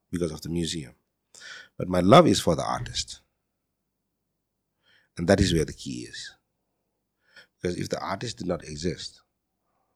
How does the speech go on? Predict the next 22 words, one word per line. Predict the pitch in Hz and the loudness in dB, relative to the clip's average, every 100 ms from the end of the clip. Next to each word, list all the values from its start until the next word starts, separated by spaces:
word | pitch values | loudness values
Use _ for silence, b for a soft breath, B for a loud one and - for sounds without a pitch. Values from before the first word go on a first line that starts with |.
| _ _ _ | _ _ _
art | 98 95 | -4 -4
does | 80 73 | -4 -8
not | 71 64 | -12 -18
exist। | - - - - _ _ _ _ _ _ _ _ _ _ _ B B B B | -20 -16 -16 -16 _ _ _ _ _ _ _ _ _ _ _ B B B B
So | - 101 | 0 2
the | 87 | 2
importance | 101 107 135 131 143 135 | 2 4 6 6 4 2
of | 95 - | 2 0
artists | - 87 - 78 - - _ _ - | 0 2 0 -6 -8 -14 _ _ -12
in | 78 | -6
our | 80 80 | -2 0
society, | - - - 67 65 127 76 _ _ _ _ _ _ _ _ _ _ _ _ _ _ _ _ | 0 0 -2 -4 -8 -16 -20 _ _ _ _ _ _ _ _ _ _ _ _ _ _ _ _
you | 85 | -8
know, | 80 | -2
not | 87 123 | 0 0
only | 139 135 | 0 -2
in | 113 | -2
our | 92 82 | -4 -6
society, | - 80 80 80 82 | -6 -6 -6 -8 -10
in | - 92 | -10 -6
our | 90 - | -6 -8
existence, | 82 80 78 120 - 78 - - - | -12 -6 2 2 4 0 -2 -12 -12